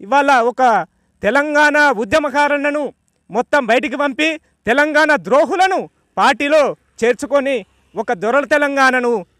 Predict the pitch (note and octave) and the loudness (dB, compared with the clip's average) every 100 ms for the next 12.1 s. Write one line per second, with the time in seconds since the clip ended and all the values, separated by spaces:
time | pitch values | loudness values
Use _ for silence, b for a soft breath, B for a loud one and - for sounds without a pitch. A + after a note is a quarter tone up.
0 | - G#3+ A3+ A3+ A#3+ E3 _ _ _ - | -6 0 0 2 -2 -2 _ _ _ -8
1 | G3+ G#3 F#3+ D3+ - D#3+ A3 A3+ G#3 G3 | -4 -4 -4 -6 -6 0 2 2 0 0
2 | A3 A3+ A#3 C4 C#4 _ _ _ - G3+ | 0 0 0 -2 -4 _ _ _ -4 0
3 | C#4 C#4 A3+ C4 D4 D#4 D4 - _ _ | 0 2 2 2 0 -2 -6 -8 _ _
4 | - G3+ B3 G#3 C#4 C#4+ C#4 C#4 C#4 C4+ | -6 -2 2 2 4 4 4 2 -2 -2
5 | C#4 C#4+ G#3 - _ _ _ F#3+ A#3+ C4 | 0 0 -2 -6 _ _ _ -4 -4 -2
6 | A3+ A#3 C#4 A#3 C#4 C4+ C#4+ C#4+ _ _ | -2 -2 -4 -2 0 0 -4 -8 _ _
7 | _ _ _ _ _ - A#3 B3 B3 A#3+ | _ _ _ _ _ -2 -2 2 0 0
8 | D4 D#4+ G#3 _ _ _ _ _ F#3 A#3+ | 0 0 -2 _ _ _ _ _ 0 2
9 | C4+ A#3 B3 D4+ C#4+ - B3+ B3+ C4+ A#3+ | 2 0 -2 -4 -4 0 2 2 2 0
10 | - _ _ _ - G#3+ B3 A#3+ F3+ _ | -4 _ _ _ -6 -2 2 2 0 _
11 | _ - E3+ A3 A3 B3+ A3 G#3+ G#3+ A3+ | _ -6 -2 -2 -4 -4 -4 -4 -2 -2